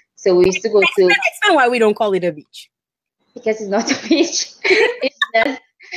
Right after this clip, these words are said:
Speaker 1: rocks and rough
Speaker 2: Really rough water. And you
Speaker 1: rough
Speaker 2: know, you know,
Speaker 1: waters, big waves. Yeah.
Speaker 2: people don't believe that we, all of us taught ourselves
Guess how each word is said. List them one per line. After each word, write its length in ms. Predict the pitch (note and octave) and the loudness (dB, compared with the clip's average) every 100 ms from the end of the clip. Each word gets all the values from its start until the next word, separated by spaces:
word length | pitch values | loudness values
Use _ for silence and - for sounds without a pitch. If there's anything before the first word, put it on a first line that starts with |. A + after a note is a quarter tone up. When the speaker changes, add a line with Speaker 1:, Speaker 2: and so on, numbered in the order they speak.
| D#4+ C4+ B3+ _ - | -14 -14 -18 _ -4
Speaker 1:
rocks 520 | G#3+ A3 A3+ A3+ - - | 2 2 2 -2 -12 -2
and 400 | A3 G3 G3+ A3 - - | 0 0 -2 -10 -12 -6
rough 560 | G3 G3 - - _ _ _ _ _ - - - - _ _ _ _ _ | -2 -2 -2 -12 _ _ _ _ _ -20 -20 -20 -20 _ _ _ _ _
Speaker 2:
Really 320 | G3 D#4 E4 | -2 2 4
rough 260 | D#4+ B3+ A3 | 4 2 0
water. 400 | B3 B3 G3+ E3+ _ _ - | 0 2 0 -4 _ _ -4
And 160 | E4 F#4 | 0 2
you 60 | |
Speaker 1:
rough 60 | F4+ | 2
Speaker 2:
know, 100 | F#4 - _ | -2 -6 _
you 60 | D#4+ | -6
know, 80 | E4+ | -6
Speaker 1:
waters, 200 | G3+ G#3 | -6 -16
big 140 | - F3+ | -20 _
waves. 580 | G3 G3 G3 G3 _ _ _ _ _ | 0 2 0 -6 _ _ _ _ _
Yeah. 180 | E3+ E3 | -2 -2
Speaker 2:
people 140 | - _ | -4 _
don't 220 | B3 A#3+ G#3+ | -8 -6 -4
believe 480 | G#3 F#3 F3+ F#3+ - E3+ | -4 -4 -8 -10 -12 -10
that 300 | E3+ D#3+ D#3+ - _ _ _ _ _ | -8 -6 -8 -14 _ _ _ _ _
we, 380 | F#3 G3+ G#3 F#3+ _ A#3 | -12 -10 -10 -14 _ -2
all 160 | B3 | 0
of 120 | A#3+ | 0
us 140 | G3 - | -2 -8
taught 220 | F#3 F3 | -6 -4
ourselves 640 | E3 D#3+ D3+ D3+ D#3+ - | -4 -6 -10 -10 -12 -20